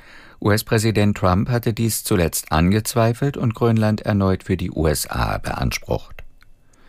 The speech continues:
Kassenärztechef Gassen hat mit Blick auf den Ukraine-Krieg gefordert, das Gesundheitswesen an die angespannte Sicherheitslage anzupassen. Gassen sagte der Neuen Osnabrücker Zeitung,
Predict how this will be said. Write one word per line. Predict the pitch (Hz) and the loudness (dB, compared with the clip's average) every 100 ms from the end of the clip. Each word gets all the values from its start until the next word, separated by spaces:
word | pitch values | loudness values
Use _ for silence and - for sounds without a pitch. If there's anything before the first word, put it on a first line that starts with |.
| - - - - - - - - | -20 -20 -20 -20 -20 -20 -20 -6
Kassenärztechef | - 113 151 - 123 - 123 113 110 - | 0 2 2 2 0 0 0 2 0 2
Gassen | 98 87 113 127 139 | 0 2 2 2 2
hat | 117 - | 0 0
mit | 110 | -2
Blick | - 110 | 0 -2
auf | - 92 | 0 0
den | - 90 | 0 0
Ukraine-Krieg | - - 80 - 92 95 - 92 | 0 0 0 2 0 0 0 -2
gefordert, | 98 - 92 90 101 117 - - - | -2 0 2 4 2 0 -4 -20 -12
das | - - | -4 -2
Gesundheitswesen | - 90 120 135 127 - 85 67 58 62 | 0 0 0 0 0 -2 -2 -2 -2 -2
an | - 78 | 0 0
die | 80 | 0
angespannte | 80 87 80 - 82 87 | 0 0 0 0 0 0
Sicherheitslage | 80 95 117 92 82 - 65 58 64 - | 0 0 2 2 0 0 2 2 0 -2
anzupassen. | 64 - - 65 58 - - - - - - - | -2 -2 -4 -4 -4 -4 -8 -10 -20 -20 -20 -8
Gassen | - 95 - 123 | -2 0 2 2
sagte | 131 110 - | 2 2 2
der | 101 90 | 2 4
Neuen | 76 65 | 4 2
Osnabrücker | - - 67 65 64 67 | -2 -2 -2 0 0 0
Zeitung, | 67 - 76 107 123 | 0 0 0 2 0